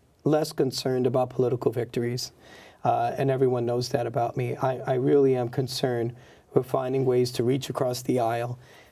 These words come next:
uh, to work with my colleagues regardless of their political persuasion, and let them know, hey, this is something that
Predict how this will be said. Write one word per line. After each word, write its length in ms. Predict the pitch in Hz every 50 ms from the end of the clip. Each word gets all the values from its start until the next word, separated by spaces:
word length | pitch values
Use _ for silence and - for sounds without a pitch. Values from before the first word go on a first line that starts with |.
| _ -
uh, 260 | 143 123 113 117 117
to 140 | 117 - - 135
work 280 | 131 131 131 135 -
with 220 | - 135 - - -
my 140 | 131 120
colleagues 520 | 117 - 131 123 120 120 120 123 123 123 -
regardless 500 | 127 117 - 120 120 120 123 131 123 -
of 100 | 127 120
their 120 | 120 120 117
political 440 | - - 127 123 123 120 - -
persuasion, 640 | 123 - - 123 - - - 120 120 117 113 123 117 - - - - - - - - _ -
and 300 | - 147 135 131 127 135 135
let 240 | - 143 139 139 143
them 180 | - 147 143 143
know, 200 | 151 151 143 131
hey, 220 | 117 135 139 139
this 220 | 131 156 151 156 -
is 100 | 143 135
something 480 | - - 139 131 135 - 208 160 135 127
that 300 | 139 127 123 123 123